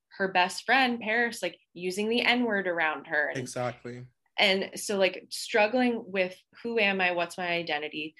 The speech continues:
Speaker 1: And in those first, especially the first season, she's dressing a lot like Paris.
Speaker 2: Yep.
Speaker 1: And Paris never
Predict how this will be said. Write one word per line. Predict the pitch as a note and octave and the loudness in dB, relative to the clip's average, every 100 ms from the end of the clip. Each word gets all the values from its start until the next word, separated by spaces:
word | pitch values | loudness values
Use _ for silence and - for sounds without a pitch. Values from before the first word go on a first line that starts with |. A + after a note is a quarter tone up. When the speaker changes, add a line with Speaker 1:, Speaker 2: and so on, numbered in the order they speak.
| - _ - | -20 _ -6
Speaker 1:
And | F3+ | -4
in | F3 | -2
those | F3+ F3+ | -4 -4
first, | G#3 A#3+ - - _ _ _ - | -4 -4 -6 -12 _ _ _ -4
especially | G3+ B3 B3 A#3+ | 0 0 0 -2
the | A3+ | -2
first | - F3 - | -2 -4 -4
season, | E3 D#3 D3+ - - | -8 -6 -10 -12 -14
she's | - F3+ E3+ | -10 -10 0
dressing | G3 G#3 B3 C4 - | 2 2 0 -2 0
a | |
lot | F3+ D#3+ D#3 C#3 | 2 4 4 0
like | C#3+ G2 - _ | -4 -6 -10 _
Paris. | - E3 - C2 A3 - - _ _ _ C#3 | -6 -4 -2 -4 -6 -12 -14 _ _ _ -8
Speaker 2:
Yep. | C3+ B2+ _ _ _ _ _ _ _ | -6 -8 _ _ _ _ _ _ _
Speaker 1:
And | G#3 G3 F#3+ F#3+ | 2 4 2 -2
Paris | - B3 F4 E4+ - | 0 2 2 0 -4
never | G3+ A3 G3 F#3+ - | 0 2 4 2 0